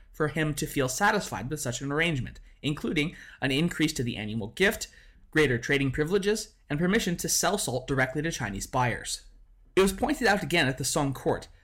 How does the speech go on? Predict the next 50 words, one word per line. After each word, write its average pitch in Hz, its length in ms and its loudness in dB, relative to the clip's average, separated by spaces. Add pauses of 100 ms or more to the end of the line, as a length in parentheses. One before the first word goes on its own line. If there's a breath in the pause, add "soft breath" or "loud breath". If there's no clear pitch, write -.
that 147 140 -2
the 156 80 0
Tangut 180 400 0
were 180 100 0
pretty 269 260 -2
much 247 180 0
directly 214 340 2
plagiarizing 156 800 2
the 147 100 0
Liao 131 340 0
set 127 260 -2
of 127 80 -4
demands 127 440 0
back 113 260 -2
in 120 100 -2
ten 110 180 -10
oh - 80 -8
four, - 460 -2 (300)
confirming 180 420 2
in 160 80 2
the 147 80 2
minds 143 300 0
of 131 80 -2
most 170 280 0
of 139 80 -6
the 120 60 -6
court 123 320 -6 (100)
that 151 380 2
whatever 185 300 4
the 156 80 0
Khitan 156 320 0
ambassadors 131 540 2
might 135 200 -2
say 135 140 0
to 113 120 -4
the - 80 -14
contrary, 117 640 -2 (260)
the 147 80 0
two 226 160 4
northern 151 300 4
states 127 280 -2 (200 soft breath)
were 190 120 4
clearly 226 420 0
in 170 180 -2
cahoots 151 520 0
with 113 120 -2
each 120 180 -2
other 113 260 -2
against 107 480 -8
China. 139 420 -2